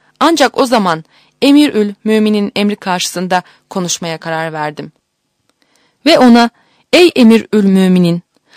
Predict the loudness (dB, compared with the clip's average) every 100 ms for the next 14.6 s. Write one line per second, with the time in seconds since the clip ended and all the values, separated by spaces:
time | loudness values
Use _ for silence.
0 | -12 0 0 0 2 2 2 0 2 4
1 | 6 6 6 4 2 0 0 -4 0 2
2 | 2 0 0 0 2 0 0 -2 -8 -6
3 | -4 -2 -2 -2 -4 -8 _ _ -20 -20
4 | _ 2 6 6 6 2 2 0 -2 -2
5 | -4 -2 -2 2 2 0 _ -12 -2 2
6 | 4 4 4 4 2 2 0 0 2 0
7 | -2 _ -4 -2 0 0 2 0 0 0
8 | 0 -2 -4 0 2 0 -4 -18 -8 -6
9 | 2 4 6 4 2 0 2 4 4 4
10 | 2 _ _ -2 -2 0 2 2 2 0
11 | 0 0 0 2 2 0 -2 0 0 _
12 | _ _ -6 -6 -6 -8 0 0 2 0
13 | 2 0 0 -2 0 0 2 2 2 0
14 | -2 -2 -4 -4 -2 -4